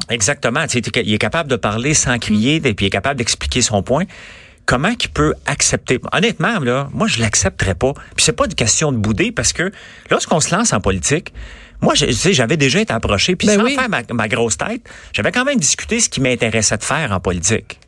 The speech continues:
Speaker 1: Tu sais ?
Speaker 2: Ben, tu y allais pour une cause ou pour une raison
Speaker 1: Ben non, mais
Speaker 2: X.
Speaker 1: m-, ce qui m'intéresse, c'est soit l'économie, soit l'agriculture.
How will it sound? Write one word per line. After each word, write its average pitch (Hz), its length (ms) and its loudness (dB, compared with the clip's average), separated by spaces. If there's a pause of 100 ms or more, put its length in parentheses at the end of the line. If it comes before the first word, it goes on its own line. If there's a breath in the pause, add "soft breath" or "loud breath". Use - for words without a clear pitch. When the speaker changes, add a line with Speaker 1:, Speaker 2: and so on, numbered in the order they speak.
(120)
Speaker 1:
Tu 143 80 0
sais ? 202 80 -2 (300 loud breath)
Speaker 2:
Ben, 202 100 4
tu 190 140 2
y 214 60 6
allais 226 180 2
pour 196 240 2
une 185 160 4
cause 247 320 2
ou 196 80 4
pour 190 160 2
une 190 140 4
raison 185 360 2
Speaker 1:
Ben 151 120 2
non, 214 100 4
mais 143 120 2
Speaker 2:
X. 151 260 0
Speaker 1:
m-, 90 60 -6
ce - 120 0
qui 139 100 -4
m'intéresse, 139 520 0
c'est - 180 0
soit - 400 0
l'économie, 120 680 0
soit - 320 2
l'agriculture. 107 760 -2